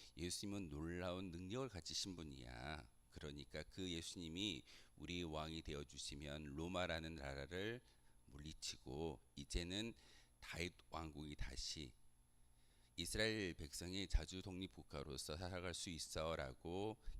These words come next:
기대했던 것이 이스라엘 백성들입니다. 그래서 오늘 본문에 보면은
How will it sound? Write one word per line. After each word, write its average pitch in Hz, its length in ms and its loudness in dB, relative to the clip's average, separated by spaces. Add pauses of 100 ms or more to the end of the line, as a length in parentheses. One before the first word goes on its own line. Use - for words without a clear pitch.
기대했던 107 640 -2
것이 85 480 0
이스라엘 82 380 0
백성들입니다. 73 1080 -4
그래서 87 400 -2
오늘 90 240 -2
본문에 82 320 -2
보면은 76 720 -2